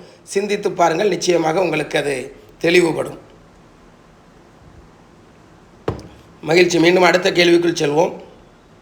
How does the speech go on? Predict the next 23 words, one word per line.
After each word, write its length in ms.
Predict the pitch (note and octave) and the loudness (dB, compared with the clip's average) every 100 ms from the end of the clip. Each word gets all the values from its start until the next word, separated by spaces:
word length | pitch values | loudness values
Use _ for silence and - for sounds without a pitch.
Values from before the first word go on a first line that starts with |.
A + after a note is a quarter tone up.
| _ - - - - - - - | _ -20 -20 -20 -20 -20 -20 -8
"உங்க 360 | C#3+ F3 F3+ E3 | 2 4 6 6
ஊர் 240 | F#3+ G#3 | 6 6
எங்க 360 | G3 E3 F#3 F3+ | 4 2 2 2
அண்ணா?" 400 | D#3 D3+ C3+ - | 2 0 -2 -4
என்று 280 | D3+ D#3+ D#3+ | -4 -4 -2
கேட்டிருக்கிறார்கள். 840 | D#3 D#3+ D#3+ D#3+ D#3+ D3+ E3 F#3+ - - - - _ _ | -2 -2 -6 -6 -4 -2 -2 -4 -10 -20 -20 -20 _ _
என்னுடைய 480 | - D#3+ F3+ F3 E3+ | -4 0 2 4 4
ஊர் 360 | D#3+ G3 F3+ - | 4 4 4 -2
திருநெல்வேலி 540 | E3+ F3+ G3+ G3 F3+ | -2 2 4 4 2
மாவட்டம் 540 | E3 E3 E3 D#3+ G3 F3+ | 2 0 0 -4 -6 -4
திசையன்விளை. 580 | D3 F3 E3+ C3+ C3 - - - - _ - - | -4 -2 -2 -4 -6 -10 -20 -20 -20 _ -20 -12
என்னுடைய 460 | D3+ E3+ E3+ E3 E3 | -4 0 2 0 2
பெயர் 520 | E3+ F#3+ G3+ - - | 4 4 2 -2 -14
லைசா 420 | A#2 C#3+ E3+ E3+ | 0 2 4 4
லெட்வர்ட். 460 | D#3 C#3 C3 B2+ - - - - - - | 2 0 -2 -4 -6 -20 -20 -20 -20 -12
மகிழ்ச்சி. 500 | C3+ F3 F#3 F3 - - - | -4 -2 -2 -4 -10 -14 -18
அண்ணா, 320 | D3 E3 G3 G3 | -8 -2 0 0
உங்க 180 | F3 | 0
ஃபோன் 260 | E3 F3 G3+ | -2 -2 -2
நம்பர் 320 | G#3+ G3+ F3+ | -2 -2 0
வேண்டும்னு 300 | F3 F3 F3 | -2 -2 -4
இன்னொருவர் 420 | F3 E3 F3 E3 | -2 -2 -2 -4
கேட்டிருக்கிறாங்க. 640 | D3+ D#3+ D#3+ D#3 D#3 D3+ F#3 | -4 -6 -6 -4 -4 -4 -6